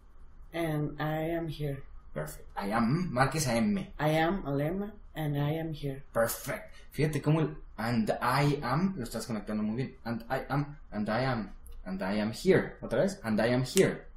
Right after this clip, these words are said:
Speaker 1: I, I am here.
Speaker 2: Good. And I, and I am here.
Speaker 1: And I am here.
Speaker 2: Bien. ¿Viste cómo se conecta el and y I?
Speaker 1: Sí,
Speaker 2: And.
Speaker 1: se oye muy diferente a como lo ponemos separado.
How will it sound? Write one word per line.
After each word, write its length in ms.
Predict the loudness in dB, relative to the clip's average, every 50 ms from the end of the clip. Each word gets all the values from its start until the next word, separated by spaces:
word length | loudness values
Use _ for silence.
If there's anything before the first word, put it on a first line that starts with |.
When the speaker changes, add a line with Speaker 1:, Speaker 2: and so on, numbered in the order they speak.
| -10
Speaker 1:
I, 400 | -6 -6 -4 -4 -4 -4 -6 -8 -12 -14 -18 -18 -18 -14 -8
I 140 | -6 -4 -4
am 240 | -2 -2 -4 -4 -6
here. 320 | -8 -6 -6 -4 -6 -6 -8 -12 -18 -14 -10
Speaker 2:
Good. 120 | -10 -10 -8 -4 -2
And 380 | 0 2 4 4 6 6 4 4
I, 260 | 4 2 2 0 -2 -4 -10 -12 -8
and 280 | -2 0 2 4 4 6
I 220 | 4 4 4 4 2
am 140 | 2 0 -2
here. 420 | -2 0 2 4 4 4 4 0 -4
Speaker 1:
And 260 | -6 -6 -4 -4 -4 -4
I 240 | -4 -4 -4 -6 -6
am 100 | -8 -10
here. 320 | -12 -10 -10 -8 -8 -10 -12 -14 -18 -16 -10
Speaker 2:
Bien. 240 | -8 -8 -8 -8 -10 -16 -18 -16 -16 -16 -16 -10 -8
¿Viste 240 | -8 -6 -6 -4
cómo 160 | -2 -2 -2 -2
se 100 | -2 -4
conecta 260 | -6 -6 -4 -4 -6
el 100 | -6 -2
and 520 | 2 4 8 10 12 12 12 10 8 6 2 -2 -12 -12 -10
y 160 | -10 -10 -8 -4
I? 380 | 0 0 2 2 0 -2 -4 -10 -14 -18 -18
Speaker 1:
Sí, 300 | -16 -14 -12 -10 -6 -6
Speaker 2:
And. 100 | -4 -4
Speaker 1:
se 240 | -4 -4 -4 -2 -2
oye 120 | 0 0
muy 160 | 2 2 2 0
diferente 460 | 0 -2 -4 -4 -4 -4 -4 -6 -6
a 100 | -6 -6
como 220 | -6 -4 -2 -2
lo 400 | 0 0 -2 -2 -4 -6 -8 -12 -14 -16 -16 -16 -14 -6
ponemos 300 | -2 0 0 2 0 -2
separado. 460 | -4 -4 -2 -2 0 -2 -2 -6 -8